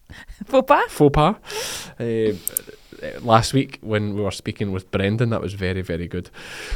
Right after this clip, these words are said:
Speaker 2: Uh, yeah, we, have we got some questions
Speaker 1: We do have questions.
Speaker 2: to talk about this week? Is there anything you
Speaker 1: Yes.
Speaker 2: want to tell me about your week?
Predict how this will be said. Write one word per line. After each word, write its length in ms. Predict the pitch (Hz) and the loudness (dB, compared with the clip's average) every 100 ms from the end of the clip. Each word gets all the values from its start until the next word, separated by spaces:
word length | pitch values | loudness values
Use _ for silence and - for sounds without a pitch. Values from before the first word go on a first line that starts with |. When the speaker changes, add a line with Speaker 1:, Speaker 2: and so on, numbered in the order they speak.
| - - | -6 6
Speaker 2:
Uh, 160 | 135 139 | 6 6
yeah, 140 | 143 131 | 0 0
we, 220 | 123 123 | 0 2
have 140 | 127 123 | 2 4
we 40 | |
got 160 | 131 - | 4 4
some 140 | 143 | 0
questions 800 | - 131 - 160 151 - - - - | 0 0 0 -4 -6 -8 -10 -14 -6
Speaker 1:
We 140 | 208 220 | 2 8
do 140 | 214 | 10
have 160 | 262 277 | 10 10
questions. 380 | 285 285 285 285 | 4 4 0 0
Speaker 2:
to 40 | |
talk 220 | 143 123 | 2 2
about 140 | 131 110 | 2 0
this 180 | 123 | 0
week? 420 | 135 - - - _ | -4 -6 -10 -20 _
Is 140 | 131 | 2
there 100 | 139 | 4
anything 80 | 143 | 6
you 80 | 139 | 6
Speaker 1:
Yes. 60 | 110 | 2
Speaker 2:
want 100 | - | 2
to 20 | |
tell 80 | 135 | 2
me 180 | 147 143 | 2 2
about 240 | 131 131 | 2 0
your 140 | 107 123 | 0 -2
week? 480 | 143 - - - | -4 -6 -14 -20